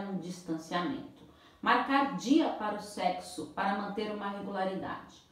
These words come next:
Pode parecer nada romântico, mas é necessário, principalmente nos relacionamentos mais duradouros. Mas arrume-se pra esse dia e se prepare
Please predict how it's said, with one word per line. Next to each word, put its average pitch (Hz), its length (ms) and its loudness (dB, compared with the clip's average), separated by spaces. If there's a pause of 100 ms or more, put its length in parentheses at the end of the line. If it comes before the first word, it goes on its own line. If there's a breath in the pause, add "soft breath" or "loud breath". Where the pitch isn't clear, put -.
(260 soft breath)
Pode 196 280 2
parecer 208 800 0 (560)
nada 214 340 2
romântico, 208 680 0 (280 loud breath)
mas 190 260 2
é 190 40 -4
necessário, 190 800 -6 (160)
principalmente 233 960 6
nos 208 180 -6
relacionamentos 190 680 -2
mais 170 220 -2
duradouros. - 760 -4 (340 loud breath)
Mas 285 380 0
arrume-se 208 760 6
pra 165 120 -2
esse 160 180 -6
dia 170 420 -10
e 156 80 -2
se - 180 -8
prepare 185 640 -2